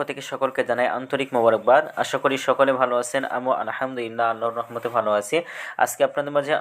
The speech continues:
আলোচনা করব নামাজের সময়সূচি সম্পর্কে। তো আজকে শুক্রবার আটই মার্চ দু হাজার চব্বিশ ইংরেজি, আহ, চব্বিশে ফাল্গুন চোদ্দোশো তিরিশ বাংলা,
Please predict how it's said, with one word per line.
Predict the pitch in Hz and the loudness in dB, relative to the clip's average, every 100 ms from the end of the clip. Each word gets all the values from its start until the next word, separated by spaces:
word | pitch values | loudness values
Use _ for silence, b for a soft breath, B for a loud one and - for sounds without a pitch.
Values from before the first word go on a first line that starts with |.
| 123 | -2
আলোচনা | 123 127 123 | -4 -4 -4
করব | 127 117 135 143 | -2 -2 0 2
নামাজের | 120 123 135 151 156 - | 2 0 -2 -6 -8 -10
সময়সূচি | - 123 123 - 131 156 165 _ _ _ - - | -4 0 0 0 -4 -4 -8 _ _ _ -10 -2
সম্পর্কে। | 127 113 110 101 - 113 95 _ B B B B B | -2 -2 -2 -4 -4 -6 -6 _ B B B B B
তো | 139 - 117 | 2 4 4
আজকে | 151 - - 156 156 - B B - | 2 -2 -2 2 2 -2 B B -12
শুক্রবার | - 143 123 123 117 151 - | -6 -6 -2 2 6 4 4
আটই | 110 113 - 147 131 | 0 0 0 -2 2
মার্চ | 113 139 - B B - | 4 4 2 B B -8
দু | 113 | 2
হাজার | 127 139 | 4 4
চব্বিশ | 135 127 117 131 | 0 -6 -8 -10
ইংরেজি, | 123 110 104 104 95 b b b - | -10 -8 -8 -8 -14 b b b 0
আহ, | 113 107 | 2 2
চব্বিশে | 135 131 143 160 | 0 -4 0 0
ফাল্গুন | 160 123 131 | 2 0 -2
চোদ্দোশো | 135 131 127 135 | -6 -6 -6 -6
তিরিশ | 131 127 123 | -8 -8 -2
বাংলা, | 117 104 110 | 0 2 4